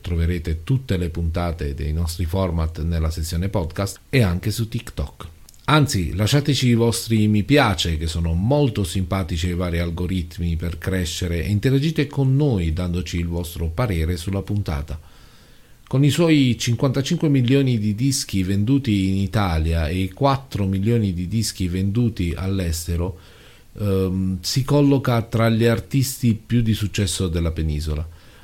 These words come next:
La sua carriera inizia quando, ancora giovanissimo, decide di abbandonare la scuola di cinematografia a cui si era iscritto per dedicarsi interamente a ciò che amava di più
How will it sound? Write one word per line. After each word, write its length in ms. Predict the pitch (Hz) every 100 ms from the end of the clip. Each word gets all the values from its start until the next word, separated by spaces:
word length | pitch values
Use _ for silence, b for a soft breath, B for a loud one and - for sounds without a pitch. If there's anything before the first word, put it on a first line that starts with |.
| B
La 100 | 104
sua 120 | 117
carriera 580 | 139 131 156 160 156 143
inizia 840 | - 104 104 107 - - 117 117 -
quando, 640 | - 117 113 107 104 95 -
ancora 760 | 113 113 110 147 147 135 123
giovanissimo, 720 | 107 113 123 98 - 107 107
decide 480 | 104 107 - 131 113
di 260 | 95 95 87
abbandonare 1120 | 92 98 113 110 107 113 120 92 82 80 71
la 160 | 87
scuola 320 | 92 - 113
di 240 | 95 85 82
cinematografia 1000 | - 147 113 101 95 92 92 98 87 78
a 40 |
cui 240 | 80 92 82
si 220 | 80 85
era 120 | 82
iscritto 640 | 90 - - 82 80 101 B B B B -
per 240 | 113 101
dedicarsi 800 | 92 123 135 127 92 82 - 78 -
interamente 920 | 110 101 95 98 104 90 85 82 98 -
a 100 | 98
ciò 160 | - 110
che 140 | 110
amava 360 | 107 110 107 104
di 320 | 92 95 110
più 340 | - 95 85